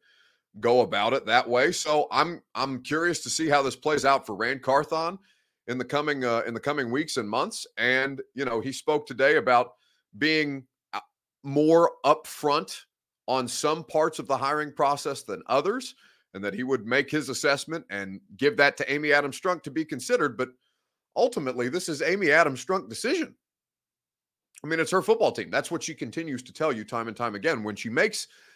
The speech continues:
decisions like this. Don't underestimate the level of control that Amy wants to have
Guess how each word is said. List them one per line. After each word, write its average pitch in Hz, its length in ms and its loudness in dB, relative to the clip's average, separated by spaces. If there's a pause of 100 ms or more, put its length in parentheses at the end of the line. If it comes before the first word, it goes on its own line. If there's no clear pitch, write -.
(140)
decisions 113 520 -4
like 98 200 -2
this. - 160 -10
Don't 127 240 -4
underestimate 175 840 0 (160)
the 127 140 -4
level 147 400 4
of 127 140 -2
control 165 480 2
that 156 220 2
Amy 240 380 -2 (600)
wants 135 280 -2
to 123 100 0
have 117 340 4